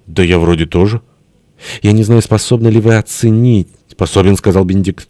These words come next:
но не был уверен, что способен. "Ну хорошо. Э, но это секрет, вы, конечно, никому". "Да, да". "Ну, закройте глаза". Бенедикт закрыл глаза.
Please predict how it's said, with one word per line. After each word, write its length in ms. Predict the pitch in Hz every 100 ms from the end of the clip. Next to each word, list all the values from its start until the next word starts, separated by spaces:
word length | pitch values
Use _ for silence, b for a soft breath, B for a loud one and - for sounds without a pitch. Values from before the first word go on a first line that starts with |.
| -
но 300 | 87 85 92
не 180 | 101 92
был 160 | 92
уверен, 320 | 92 87 87 85
что 200 | - 87
способен. 580 | - 92 - 80 - - b b b b b -
"Ну 120 | 104
хорошо. 520 | 113 113 110 - - - _ _ _ -
Э, 120 | 92
но 160 | 107 120
это 140 | 120
секрет, 480 | 117 131 135 120 80
вы, 80 | -
конечно, 320 | 104 104 -
никому". 400 | 107 110 104 80 _
"Да, 500 | - 76 180 196 190
да". 240 | 165 - 170 b b b b b b _
"Ну, 360 | 160 120 120 107
закройте 400 | 139 131 104 82
глаза". 400 | 90 87 78 - _ _ _ _ _
Бенедикт 540 | - 85 117 110 113
закрыл 320 | 90 82 90
глаза. 580 | 90 87 87 80 76 73